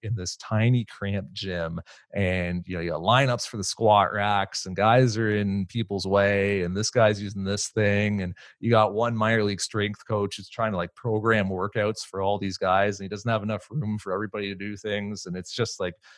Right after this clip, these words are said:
a fiasco. Like, I've talked to minor leaguers who've been like, "Yeah, it's just, like, mayhem in there during spring training." Now there actually is room for everybody to do what they need to do.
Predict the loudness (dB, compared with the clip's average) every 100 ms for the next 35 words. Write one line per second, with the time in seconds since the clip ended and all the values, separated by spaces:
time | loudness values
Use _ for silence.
0 | _ -8 -8 -6 -2 0 0 -2 -2 -4
1 | -6 -6 -2 0 2 0 0 -4 0 0
2 | 2 -2 -4 -6 -8 -8 -6 -6 -6 -2
3 | -2 -2 -6 -10 -8 -10 -10 -12 -14 -8
4 | -2 0 2 0 -2 -2 -4 -6 -6 -4
5 | -4 -4 -10 -20 _ -2 0 -2 -4 -6
6 | -2 0 0 -2 _ -4 2 6 6 6
7 | 6 4 0 -2 0 0 0 -2 -2 -6
8 | _ 0 2 2 0 0 -2 -6 -6 -6
9 | -2 -2 -2 _ -10 -6 -4 -6 -10 -12
10 | _ _ -12 -4 0 0 -2